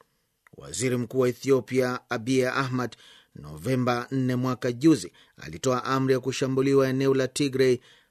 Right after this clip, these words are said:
baada ya kuituhumu harakati ya T P L F kuwa imevishambulia vikosi vya jeshi la serikali. Mapigano huko Tigray hadi sasa yamewalazimisha raia karibu milioni mbili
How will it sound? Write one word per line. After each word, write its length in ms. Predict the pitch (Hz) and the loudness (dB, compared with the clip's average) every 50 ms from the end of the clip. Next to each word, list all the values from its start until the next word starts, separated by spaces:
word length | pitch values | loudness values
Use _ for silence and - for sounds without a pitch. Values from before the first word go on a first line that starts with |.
| _ _ _ | _ _ _
baada 440 | _ - - 73 95 113 127 123 123 | _ -14 -10 -6 -4 -2 0 0 0
ya 80 | 123 | 0
kuituhumu 560 | 123 - 127 123 - - 135 131 131 127 127 123 | 0 0 -2 -2 0 0 0 0 0 0 -2 -2
harakati 640 | 120 127 120 120 - - 135 131 127 123 - - | -2 -4 -4 -4 -4 -4 -2 -2 -2 -4 -2 -4
ya 60 | 123 120 | -4 -4
T 260 | - - - 135 123 | -4 -4 -2 -2 -2
P 200 | 113 127 123 123 | -2 0 0 0
L 240 | - - 127 123 - | 0 0 -4 -4 -2
F 280 | - 131 135 123 - - | 0 -2 -2 -2 -2 -6
kuwa 360 | 117 - - 135 131 123 117 - - - - - - _ _ _ | -6 -2 0 2 2 2 0 -4 -10 -20 -20 -20 -20 _ _ _
imevishambulia 960 | - 127 139 156 185 127 120 110 123 - - 131 123 120 127 127 131 131 127 | -20 -16 -12 -6 -4 -4 -4 -4 -4 -2 -2 -2 0 0 2 2 2 2 2
vikosi 560 | 120 117 123 117 - - 139 131 120 - 135 | 2 0 -2 -2 2 0 2 2 2 -2 -4
vya 160 | 120 117 120 117 | -2 -4 -4 -4
jeshi 380 | 110 120 123 120 110 - - | -2 -2 -2 -2 -2 -6 -8
la 120 | 101 95 90 | -8 -10 -10
serikali. 840 | - - 90 87 - - 131 135 127 127 117 90 90 95 101 104 95 _ _ _ _ _ _ _ _ _ | -10 -10 -10 -12 -12 -8 -4 -4 -2 -4 -4 -6 -8 -10 -10 -12 -14 _ _ _ _ _ _ _ _ _
Mapigano 520 | 117 - - 90 90 127 131 131 127 123 | -20 -18 -14 -6 -4 -2 -2 0 -2 0
huko 260 | 120 135 127 113 127 123 | 0 -2 -2 -2 -2 -4
Tigray 380 | - - 135 113 123 131 127 | -2 -2 -4 -2 0 -2 0
hadi 240 | 127 127 123 127 127 | 0 -2 -4 -4 -6
sasa 540 | - - 156 143 139 139 135 - - 104 - - - - _ _ _ | -4 -2 -2 0 0 -2 -2 -4 -8 -10 -10 -12 -20 -20 _ _ _
yamewalazimisha 880 | - - 67 73 95 123 131 123 127 120 117 127 127 135 127 - 139 131 | -18 -16 -12 -6 -4 -2 0 0 0 0 0 -2 -2 -2 -2 0 0 0
raia 300 | 131 131 135 135 135 131 | 2 2 2 2 2 0
karibu 480 | - - 135 135 143 143 135 139 143 139 | 0 -2 0 0 0 0 0 -2 -2 -2
milioni 460 | - 151 156 160 151 151 147 143 143 | -2 0 0 2 2 2 2 0 0
mbili 480 | 139 139 135 160 190 180 139 113 90 | -2 -2 -2 -2 -2 0 -2 -6 -6